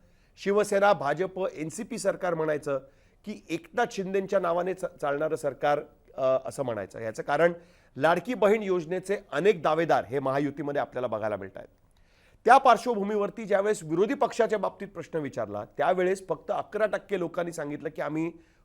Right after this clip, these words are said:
पूर्ण समाधानी त्याच्याबद्दल आहोत. पण हीच गोष्ट सांगता येत नाही म्हणणारा जो आकडा होता, तो almost अडतीस टक्के, म्हणजे सदतीस पॉइंट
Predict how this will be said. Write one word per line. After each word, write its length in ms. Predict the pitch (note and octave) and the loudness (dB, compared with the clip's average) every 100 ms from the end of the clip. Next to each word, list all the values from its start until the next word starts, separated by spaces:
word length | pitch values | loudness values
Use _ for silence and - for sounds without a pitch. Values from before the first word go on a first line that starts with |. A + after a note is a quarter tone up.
| _ | _
पूर्ण 280 | A3 B3+ B3 | -4 2 2
समाधानी 460 | - F3+ F3+ D#3+ D#3+ | 2 2 2 0 0
त्याच्याबद्दल 520 | D3 D#3 C#3+ B2+ B2 | -4 -4 -4 -2 -2
आहोत. 140 | A#2 - _ _ _ | -2 -6 _ _ _
पण 220 | B3 B3+ B2+ - _ _ _ _ - | 8 8 8 -2 _ _ _ _ -4
हीच 200 | C4 G#3 | -4 0
गोष्ट 300 | G#3 F3+ A3+ | 0 0 -2
सांगता 600 | A3 - F3 F3+ F3 B3+ | -6 -2 -2 -2 0 0
येत 220 | A3 G3+ G3+ | 2 0 2
नाही 240 | F#3 F#3+ | 2 4
म्हणणारा 380 | D#3 D3 E3+ F#3 | 4 0 0 -2
जो 120 | E3+ | 0
आकडा 240 | F3 D#3 D#3 | 0 2 2
होता, 260 | C3 A#2+ | 2 0
तो 280 | B2 E3+ - - | -4 -6 -6 0
almost 580 | D#3+ F#3+ F#3 A#3+ - - - _ _ - | 0 2 4 4 4 -8 -20 _ _ 0
अडतीस 460 | E3+ G3 C4 - | 2 2 0 0
टक्के, 240 | G#3 - F3 | 0 2 0
म्हणजे 180 | D#3 | 0
सदतीस 480 | D#3+ D#3+ F#3 F#3 - | -2 -2 -2 -6 -10
पॉइंट 320 | - F#3+ G3 | -2 2 2